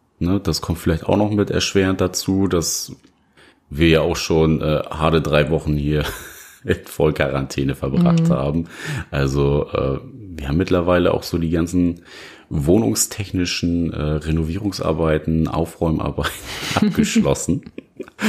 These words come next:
Speaker 1: Das, äh, ja, vielleicht auch so ein bisschen die Beschäftigung in, äh, wir machen's uns jetzt ein bisschen muckeliger hier. Ich meine, wir haben uns einen neuen Tisch gebaut, wir haben ja, äh, das Gästezimmer komplett umgemodelt, wir haben ja schon alles getan, um's hier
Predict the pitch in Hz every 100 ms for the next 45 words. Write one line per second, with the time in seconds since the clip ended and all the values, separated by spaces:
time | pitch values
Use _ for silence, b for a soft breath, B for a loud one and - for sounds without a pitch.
0 | 214 160 98 - 73 - 80 76 71 -
1 | - - 80 65 - 76 - 80 80 67
2 | 67 - 67 65 71 69 - 78 - 73
3 | 73 71 69 - - 73 69 69 67 65
4 | 64 64 69 73 - 71 69 67 71 69
5 | - 71 78 92 76 69 67 67 69 87
6 | 101 92 73 73 73 71 76 73 - -
7 | 82 78 78 76 76 73 78 73 - B
8 | B B B B - 76 73 73 71 -
9 | 76 - 80 - 76 82 80 76 82 -
10 | 80 - 85 82 82 80 82 80 78 80
11 | 82 - 82 80 B B B - 85 80
12 | - 80 - 82 85 85 82 80 82 80
13 | 76 - 92 85 80 76 - -